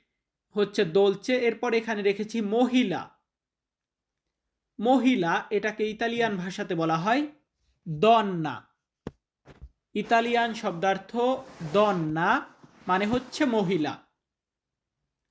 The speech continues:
আবার মেয়েদের ক্ষেত্রে রাগাচ্চো বলা হয়। তো যাই হোক, এরপর আছে কি নদী।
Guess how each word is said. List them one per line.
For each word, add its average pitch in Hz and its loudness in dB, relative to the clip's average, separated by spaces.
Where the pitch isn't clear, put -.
আবার 214 2
মেয়েদের 247 0
ক্ষেত্রে 262 -2
রাগাচ্চো 214 2
বলা 175 0
হয়। 180 -4
তো 220 2
যাই 233 4
হোক, 254 0
এরপর 226 -2
আছে 247 -2
কি 254 0
নদী। 208 0